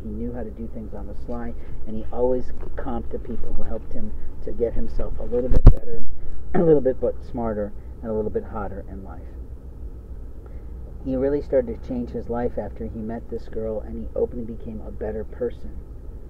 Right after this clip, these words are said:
And he openly started to talk to people honestly who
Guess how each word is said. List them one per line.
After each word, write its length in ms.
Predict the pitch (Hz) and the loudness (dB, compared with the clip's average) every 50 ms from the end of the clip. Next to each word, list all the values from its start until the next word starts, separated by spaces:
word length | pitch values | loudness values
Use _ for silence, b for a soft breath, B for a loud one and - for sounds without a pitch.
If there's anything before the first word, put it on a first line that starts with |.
| - - - - - - - - | -16 -16 -18 -16 -16 -16 -14 -12
And 100 | 120 117 | -10 -10
he 80 | 117 117 - | -10 -8 -4
openly 360 | 123 120 117 - 127 127 123 - | -2 -2 -2 -2 -4 -12 -12 -8
started 360 | - - 117 110 113 107 98 | -6 -6 -6 -4 -6 -8 -10
to 80 | 113 107 | -12 -12
talk 300 | - 120 113 110 - - | -12 -12 -12 -12 -12 -14
to 60 | 120 | -14
people 380 | 110 - 113 107 - - 104 - - | -14 -14 -14 -14 -12 -12 -14 -12 -12
honestly 640 | - 113 113 240 - - - - - 113 110 - 110 110 - - - - - - - - | -14 -12 -12 -12 -12 -14 -14 -14 -12 -12 -12 -12 -12 -12 -14 -16 -16 -14 -14 -14 -12 -12
who 160 | 127 117 | -12 -12